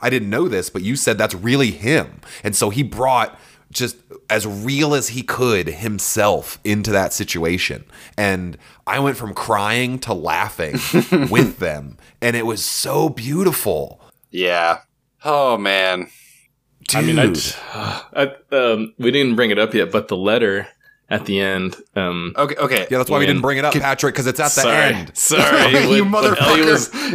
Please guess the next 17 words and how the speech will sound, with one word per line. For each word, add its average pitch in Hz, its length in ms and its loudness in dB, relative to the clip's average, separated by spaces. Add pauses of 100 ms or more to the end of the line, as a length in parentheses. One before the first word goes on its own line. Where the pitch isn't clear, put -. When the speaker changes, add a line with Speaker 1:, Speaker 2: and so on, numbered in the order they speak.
Speaker 3:
You 202 180 2
motherfucker. 208 560 4
Speaker 2:
Okay, 156 200 6
I'll, 139 240 2
I'll, 127 340 2 (300)
oh, 330 1080 2
<laughs> - 40 -2
rewind. 107 400 4
Speaker 3:
<laughs> - 40 -8 (300)
Thank 139 280 2
you. 85 260 0 (500)
Uh, 123 480 2
so 139 320 2
we 135 100 -2
find 139 300 0
out 139 220 0
that, 123 340 2